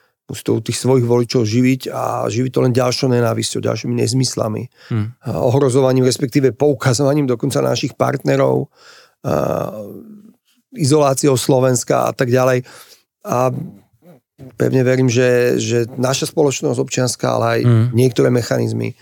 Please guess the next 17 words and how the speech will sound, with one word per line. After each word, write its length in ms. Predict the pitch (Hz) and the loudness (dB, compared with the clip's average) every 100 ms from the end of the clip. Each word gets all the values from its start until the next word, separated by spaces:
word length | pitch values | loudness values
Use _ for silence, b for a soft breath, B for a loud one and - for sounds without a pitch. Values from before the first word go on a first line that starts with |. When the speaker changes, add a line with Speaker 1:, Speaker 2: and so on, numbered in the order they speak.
| b b b b b | b b b b b
Speaker 1:
a 640 | - - - - - 110 | -6 -4 -4 -4 -6 -8
kontrolné 480 | - 131 120 120 113 | 0 2 2 2 2
mechanizmy 640 | 110 104 117 107 107 101 | -2 -2 -4 -4 -6 -6
a 160 | 101 101 | -6 -4
mechanizmy, 400 | 107 127 113 113 | -2 -2 -2 -2
ktoré 240 | - 117 | 0 0
vedia 320 | 110 135 135 120 | 2 2 2 2
zastaviť 640 | 120 117 - 113 110 - B B B | 0 -2 -2 -2 -4 -8 B B B
takéto 480 | 131 131 - - - - 190 - | -6 -2 0 0 -2 -8 -18 -14
trošku 320 | - 104 - - 107 - - | -10 -10 -8 -10 -10 -14 -12
až 160 | - | -8
taký 160 | 107 113 - _ | -6 -6 -8 _
s-, 320 | - - - 196 | -10 -10 -12 -6
posun 400 | - 135 143 127 | -2 0 0 0
k 80 | - | 0
auto-, 400 | - 120 - - - | 0 -2 -2 -6 -4
takému 480 | 113 127 127 120 | -6 0 2 2